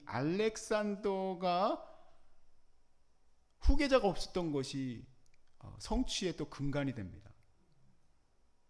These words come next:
알렉산더는 후계자가 없었어요. 저, 너무 젊은 나이에 전쟁만 하고 돌아다니다가 죽었어요. 그리고 나서는 그와 함께 있었던 동료 장군들이 있는데 그들에게 내 나라로 나누어서 나라를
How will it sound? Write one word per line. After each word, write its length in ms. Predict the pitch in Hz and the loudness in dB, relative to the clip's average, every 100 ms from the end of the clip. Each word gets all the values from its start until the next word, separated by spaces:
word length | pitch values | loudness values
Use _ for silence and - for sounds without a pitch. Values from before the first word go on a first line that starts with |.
| _ _ _ - - - - | _ _ _ -20 -20 -20 -8
알렉산더는 800 | - 185 233 240 247 226 226 233 | 0 6 6 6 2 2 2 2
후계자가 500 | 202 269 269 254 233 | -2 -2 0 2 2
없었어요. 600 | 175 - 139 127 110 101 - | 2 2 0 -4 -6 -4 -4
저, 200 | 165 - | 0 0
너무 280 | 156 208 | 2 2
젊은 360 | 214 - 185 208 | 2 4 4 2
나이에 180 | 196 190 | -2 4
전쟁만 480 | - 180 226 226 214 | 10 10 10 4 2
하고 220 | 190 175 | 0 0
돌아다니다가 800 | 160 151 143 135 120 127 160 107 - - - - - - - | 0 0 0 -2 -6 -6 -10 -10 -18 -20 -20 -20 -20 -20 -4
죽었어요. 420 | - 160 143 107 98 - - - - - - - - - | 4 4 4 -4 -8 -18 -20 -20 -20 -20 -20 -20 -20 -14
그리고 260 | - 180 190 | -4 -2 0
나서는 380 | 180 165 170 - | -2 -2 -6 -6
그와 320 | 147 165 160 | -2 0 0
함께 320 | 202 214 196 | -4 -6 -6
있었던 380 | 175 - - 160 | -6 -6 -6 4
동료 360 | - 147 170 170 | 10 10 8 -4
장군들이 640 | - 131 139 165 156 143 123 | -4 -2 -2 -2 -4 -4 -6
있는데 680 | 110 104 101 104 156 226 - - - | -6 -10 -12 -10 -8 -10 -12 -20 -20
그들에게 720 | - 147 147 139 113 156 185 - - - 110 | -8 -4 -2 -2 -4 -6 -8 -12 -20 -16 -8
내 200 | 123 143 | -4 -2
나라로 440 | 127 113 120 147 | -2 -2 -4 -6
나누어서 680 | 143 101 120 143 123 110 170 | -6 -6 -6 -6 -8 -8 -8
나라를 580 | 147 104 110 120 214 294 | -8 -10 -12 -8 -8 -10